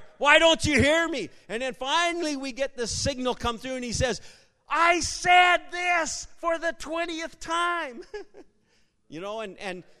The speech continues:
sometimes we, we don't realize what God is, ac-, he's actually at work, and he's speaking to us, and he's talking to us, but we've just become deaf in our hearing.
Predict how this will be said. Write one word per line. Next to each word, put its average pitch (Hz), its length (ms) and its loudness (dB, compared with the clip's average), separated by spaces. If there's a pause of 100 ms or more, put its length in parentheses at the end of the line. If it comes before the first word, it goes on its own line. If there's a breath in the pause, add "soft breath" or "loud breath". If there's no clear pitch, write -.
sometimes 262 920 0
we, 196 320 -8
we 190 220 -8
don't 202 480 -6
realize 180 760 -2 (140)
what 160 200 -14
God 185 280 -10
is, 135 180 -16
ac-, 185 220 -8
he's 151 160 -12
actually 208 480 -8 (180 soft breath)
at 208 280 -6
work, 180 260 -6
and 170 100 -10
he's 147 120 -12
speaking 202 480 -14
to 156 180 -12
us, 151 140 -12
and 143 80 -14
he's 123 160 -16
talking 226 340 -6
to 170 100 -6
us, 160 120 -12 (240 soft breath)
but 160 120 -10
we've 156 220 -10
just 151 220 -16
become 143 380 -16 (100)
deaf - 500 -18 (720)
in 127 160 -14
our 131 140 -12
hearing. 104 340 -16